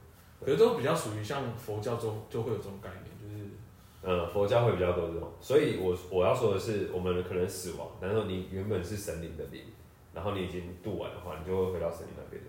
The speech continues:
Speaker 1: 不一定是天堂跟地狱。
Speaker 2: 哦。
Speaker 1: 不一定是，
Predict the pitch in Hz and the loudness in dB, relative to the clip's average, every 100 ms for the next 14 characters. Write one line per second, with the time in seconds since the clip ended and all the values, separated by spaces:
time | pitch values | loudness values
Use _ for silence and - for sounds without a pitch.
0 | 92 104 98 95 92 - 87 87 - 85 | -8 -6 -4 -4 -6 -8 -10 -10 -12 -14
1 | - - - - - - - - - - | -16 -16 -18 -20 -20 -20 -20 -20 -20 -20
2 | - - - 113 131 147 139 135 127 110 | -20 -20 -14 -10 -8 -10 -12 -8 0 2
3 | 110 104 113 104 90 | 2 0 -2 -2 -2